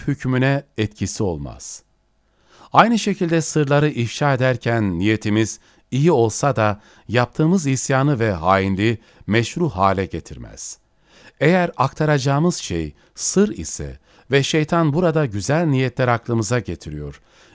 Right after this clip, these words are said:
ifşa etmemizi telkin ediyorsa, bilmeliyiz ki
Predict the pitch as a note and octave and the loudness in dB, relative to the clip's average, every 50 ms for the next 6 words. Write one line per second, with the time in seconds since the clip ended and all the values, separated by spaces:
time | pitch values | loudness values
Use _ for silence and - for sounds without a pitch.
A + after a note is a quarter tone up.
0 | _ _ - C3 C3+ - - - F3 E3+ D#3+ D#3+ - C#3+ C3+ C3 A2+ C3 C3+ - | _ _ 0 0 0 0 0 0 0 0 0 0 0 0 0 0 0 -2 -4 -2
1 | - A2+ G#2+ G#2 - - B2 A2+ G2+ F#2+ F2+ F2+ G2+ B2 A2+ - - - D#2 D2+ | -2 -2 -2 -2 -2 -2 -2 -2 0 -2 -2 -2 -2 -2 -2 -4 -8 -8 -10 -10
2 | C#2+ - _ _ _ _ _ _ _ _ _ _ _ E2 F2+ A2 G#2+ G2+ F#2+ F#2+ | -10 -14 _ _ _ _ _ _ _ _ _ _ _ -2 0 2 2 2 2 2
3 | F#2+ A2 A#2 G2+ - - - - D#2+ D2 C#2+ - | 0 0 0 -2 -4 -8 -10 -10 -10 -10 -10 -12